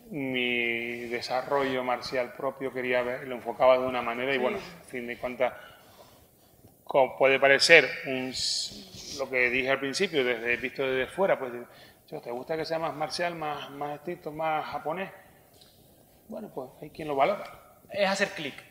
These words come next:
Speaker 1: Es lo
Speaker 2: Es
Speaker 1: que
Speaker 2: hacer clic, porque a lo mejor si hubiera sido una clase cien por cien japonesa, hubiera salido corriendo, porque tampoco me
Speaker 1: No, yo, yo creo que intento estar en,
Speaker 2: Exacto.
Speaker 1: en, en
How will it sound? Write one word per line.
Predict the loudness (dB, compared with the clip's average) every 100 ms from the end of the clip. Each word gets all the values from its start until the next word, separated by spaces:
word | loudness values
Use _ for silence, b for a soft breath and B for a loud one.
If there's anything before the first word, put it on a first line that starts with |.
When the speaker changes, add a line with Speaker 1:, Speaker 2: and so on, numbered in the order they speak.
| -20 b b b -18 -18
Speaker 1:
Es |
lo | -14
Speaker 2:
Es | -12
Speaker 1:
que | -12
Speaker 2:
hacer | -12
clic, | -12 -12
porque | -10 -8
a |
lo | -8
mejor | -8 -10
si | -6 -4 -4
hubiera | -4 -6
sido | -8 -10
una | -10
clase | -10 -10 -12 -10
cien | -8 -8 -10
por | -12
cien | -12 -12
japonesa, | -14 -14 -12 -12 -14 -16 -20 -20 -20 -18
hubiera | -12 -12
salido | -10 -10 -10
corriendo, | -10 -14 -16
porque | -18 -16
tampoco | -14 -14 -10 -10 -10 -14 -10 -10
me | -10 -10 -10 -12 -2
Speaker 1:
No, | 6 8
yo, | 10
yo | 8 6
creo | 6 6
que | 4
intento | 2 2 2
estar | 6 6 6
en, | 2 2
Speaker 2:
Exacto. | 4 6 6 4 4
Speaker 1:
en, | 0 0 -2
en | -8 -12